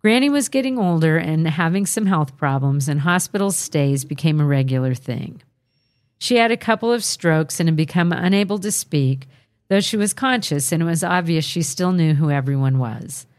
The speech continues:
I went to visit her in the hospital. She was in I C U, and I told her that I loved her, and even though she was un-, unable to speak, I know that she loved me too.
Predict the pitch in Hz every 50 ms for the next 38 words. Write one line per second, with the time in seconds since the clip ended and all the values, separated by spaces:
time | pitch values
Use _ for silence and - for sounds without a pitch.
0 | _ _ _ _ _ - 190 214 233 247 254 - 247 233 214 240 247 208 233 -
1 | 160 151 170 165 165 165 151 165 185 180 165 - - - 139 123 - - 131 -
2 | - 160 147 147 143 170 170 170 165 180 175 - - 220 214 196 180 151 139 143
3 | 147 147 135 131 135 131 - 180 180 196 208 226 220 196 208 208 208 220 220 196
4 | 160 151 147 139 151 135 135 135 135 - - _ _ _ _ _ _ - 175 196
5 | 214 214 240 247 233 233 226 - - 226 214 202 170 202 185 170 - - - 190
6 | 180 190 190 185 180 156 165 151 - - 170 - - - 240 220 175 151 - -
7 | - 165 165 170 170 170 175 185 190 202 208 202 190 185 - - - - 185 165
8 | 156 151 147 139 135 139 143 139 131 135 - - 113 - - - 139